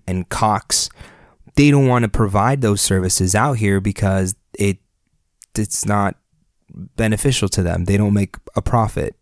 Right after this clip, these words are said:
It costs them money. And then so the cities, these cities would be like, "All right, fuck you." And they would,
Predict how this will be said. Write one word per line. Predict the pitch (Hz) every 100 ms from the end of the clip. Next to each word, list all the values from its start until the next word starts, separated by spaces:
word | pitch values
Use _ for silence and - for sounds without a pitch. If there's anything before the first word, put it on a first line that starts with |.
| -
It | 101
costs | - 131 113 - -
them | 87 85
money. | - - - _ _ - _ _ _ _ _
And | 120 123 120
then | 123 117
so | - 123
the | 113
cities, | - 143 139 123 113 113
these | 123 117
cities | - 143 135 113 104
would | 104 104 101
be | 107 107
like, | 101 -
"All | 269
right, | 233 220
fuck | - 339 - -
you." | 381 101 - _ - _ -
And | 143 151
they | 156
would, | 151 139